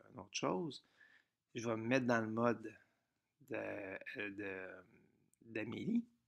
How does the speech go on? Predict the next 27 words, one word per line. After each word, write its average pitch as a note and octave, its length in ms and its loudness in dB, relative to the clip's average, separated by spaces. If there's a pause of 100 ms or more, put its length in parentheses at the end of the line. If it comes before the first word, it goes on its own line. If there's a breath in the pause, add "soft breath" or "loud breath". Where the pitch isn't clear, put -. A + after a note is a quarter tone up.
(220)
qui D#3+ 240 10
veut C3+ 180 6
faire C3 380 6
une A#2 100 4
approbation. A2 800 2 (1300)
Ben, A#2+ 120 6
tout - 140 -2
simplement, C#3 680 6
c'est A#2+ 300 6 (320)
lorsqu'elle B2 460 6
va A#2+ 160 6
ouvrir, C3 540 6
elle, D3 180 8
elle B2 120 8
va A2 80 2
ouvrir A2+ 360 2
son A#2 200 2
Smart A2+ 360 0
Review A#2 360 -2 (540 soft breath)
pour C#3 400 4 (540)
faire C#3+ 240 8
les C3 120 6
corrections B2+ 640 4
des A#2 180 6
pages, G#2 600 -2
des A2+ 160 -6
revisions. G#2+ 500 -2